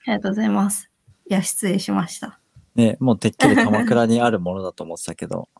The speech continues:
Speaker 1: <laughs>
Speaker 2: でも確かに、金沢区で思い出した。
Speaker 1: うん。
Speaker 2: 金沢って全国にあるんだとかって言ってましたもんね。
Speaker 1: あ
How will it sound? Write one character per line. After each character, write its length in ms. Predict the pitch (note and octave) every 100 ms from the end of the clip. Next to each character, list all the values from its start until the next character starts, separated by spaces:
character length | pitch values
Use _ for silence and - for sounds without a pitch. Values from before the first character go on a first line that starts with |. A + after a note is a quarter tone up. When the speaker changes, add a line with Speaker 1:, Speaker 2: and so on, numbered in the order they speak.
| _
Speaker 1:
<laughs> 180 | _ -
Speaker 2:
で 80 |
も 80 | A#2
確 240 | C#3+ E3+ G#3+
か 100 | -
に、 100 | A3 - G#3 -
金 300 | A#3+ D#3 D#3
沢 220 | E3 E3
区 240 | - G#2+ _
で 160 | - F2+
思 200 | E2 F#2
い 40 |
出 140 | F#2+ F#2+
し 80 | -
た。 200 | - - _ _ _ _ _ _ -
Speaker 1:
う 60 | G3
ん。 120 | E3
Speaker 2:
金 300 | B2 D3+ F3
沢 220 | D#3 A2+
っ 40 | G2
て 180 | - F#2+
全 240 | C#3+ C3+
国 280 | - - F2
に 60 |
あ 80 | G#2
る 120 | A2
ん 40 | F2+
だ 180 | D#2+ D#2+
と 160 | -
か 100 | -
っ 40 | D#2+
て 200 | - G2+
言 100 | -
っ 20 |
て 140 | -
ま 80 | B2+
し 140 | - -
た 80 |
も 120 | D2+ -
ん 80 |
ね。 180 | - - _ _ _ _ _ _ _ _ _ _
Speaker 1:
あ 1000 | B3 C4 B3+ B3+ B3 A#3 G#3+ G#3 G3+ F#3+